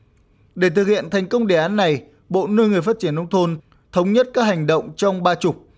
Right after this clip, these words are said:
gồm chính phủ, doanh nghiệp, người dân. Bộ Nông nghiệp Phát triển Nông thôn yêu cầu Tổng cục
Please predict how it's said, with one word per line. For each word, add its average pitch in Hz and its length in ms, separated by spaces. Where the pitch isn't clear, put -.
gồm 180 320
chính 196 200
phủ, 185 300
doanh 196 240
nghiệp, 175 180
người 147 200
dân. 170 280
Bộ 202 200
Nông 226 180
nghiệp 190 220
Phát 247 140
triển 160 140
Nông 175 140
thôn 214 240
yêu 220 140
cầu 170 440
Tổng 196 160
cục 214 140